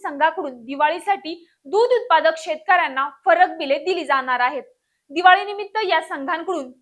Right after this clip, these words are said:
म्हैस दुधासाठी दोन रुपये पंचावन्न पैसे आणि गाई दुधासाठी एक रुपया पन्नास पैसे प्रति लिटर दूध इतका विक्रमी फरक बिल देण्याचे जाहीर केले आहे.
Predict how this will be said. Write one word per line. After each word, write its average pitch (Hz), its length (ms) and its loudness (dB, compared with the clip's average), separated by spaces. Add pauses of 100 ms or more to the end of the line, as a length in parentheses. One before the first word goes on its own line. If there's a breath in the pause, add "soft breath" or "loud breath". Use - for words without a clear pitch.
(120)
म्हैस 339 240 0
दुधासाठी 359 580 -2
दोन 311 240 -2
रुपये 370 220 -4
पंचावन्न 330 560 -2
पैसे 381 340 -6 (320 soft breath)
आणि 415 200 0
गाई 381 260 6
दुधासाठी 440 800 -2
एक 381 220 -2
रुपया 311 320 -2
पन्नास 339 520 -2
पैसे 339 240 -8
प्रति 302 400 -4
लिटर 339 300 -2
दूध 330 280 -8
इतका 320 400 -4
विक्रमी 370 480 -4
फरक 285 360 -2
बिल 330 280 -6
देण्याचे 269 460 -6
जाहीर 359 280 -2
केले 254 160 -4
आहे. 262 200 0